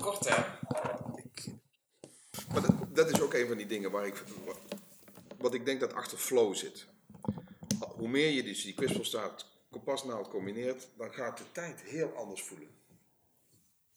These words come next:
Speaker 1: Ja, met die chikmal, de, die, die, die.
Speaker 2: Tjik, tjik, met ge-,
Speaker 1: Ja.
Speaker 2: geile muziek. Morgen heb ik weer acht uur, eh, verbaal meeschap bij de Rabo. En dan heb ik ook zoiets aan, dan zit in één keer: "Oh fuck, ik moet,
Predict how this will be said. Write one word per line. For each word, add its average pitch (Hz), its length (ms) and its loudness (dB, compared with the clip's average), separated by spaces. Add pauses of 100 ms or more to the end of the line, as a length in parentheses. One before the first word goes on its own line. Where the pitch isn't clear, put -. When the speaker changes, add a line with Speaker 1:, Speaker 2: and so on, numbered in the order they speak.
(260)
Speaker 1:
Ja, - 260 -8
met 131 140 -12
die - 180 -16
chikmal, 104 520 -6
de, 104 220 -12 (100)
die, 104 140 -20
die, 117 180 -10
die. - 80 -10
Speaker 2:
Tjik, 127 180 -2
tjik, 123 280 -4
met 117 180 -4
ge-, 117 200 -10
Speaker 1:
Ja. 110 60 -12
Speaker 2:
geile 107 260 0
muziek. 95 420 -8 (300)
Morgen 131 280 2
heb 117 100 2
ik 117 60 -10
weer 117 120 -2
acht - 260 -4
uur, 101 340 -2
eh, 90 380 0
verbaal 101 280 -6
meeschap 127 340 -6
bij 107 80 -8
de 101 80 -6
Rabo. 131 600 -6 (260)
En 98 60 -20
dan 92 80 -12 (100)
heb 92 80 -4
ik 90 120 -10
ook 85 100 -12
zoiets 85 220 -14
aan, - 80 -18
dan - 100 -20
zit - 160 -16
in 104 100 -10
één 127 180 -4
keer: - 140 -12
"Oh 135 140 -4 (200)
fuck, - 180 -4
ik - 140 -16
moet, 101 180 -12